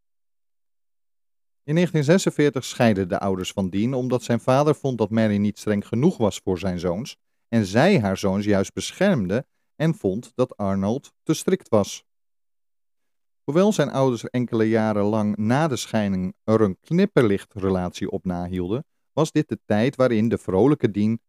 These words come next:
zich steeds meer in zichzelf begon te keren. De mogelijke stress van de scheiding of de knipperlichtrelatie van zijn ouders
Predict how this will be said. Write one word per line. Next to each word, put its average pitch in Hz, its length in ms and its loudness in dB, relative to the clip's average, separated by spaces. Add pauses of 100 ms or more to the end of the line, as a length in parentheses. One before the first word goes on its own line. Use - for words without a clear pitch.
zich - 200 -6
steeds 101 380 -2
meer 104 360 -2
in 107 120 -2
zichzelf 101 480 -2
begon 92 300 -4
te 85 100 -16
keren. 92 420 -4 (680)
De 98 80 -6
mogelijke 110 520 4
stress 107 380 2
van 113 160 -2
de 117 60 0
scheiding 101 560 -2 (240)
of 160 180 0
de 147 80 2
knipperlichtrelatie 101 1120 0
van 104 140 0
zijn 98 160 -2
ouders 95 420 -2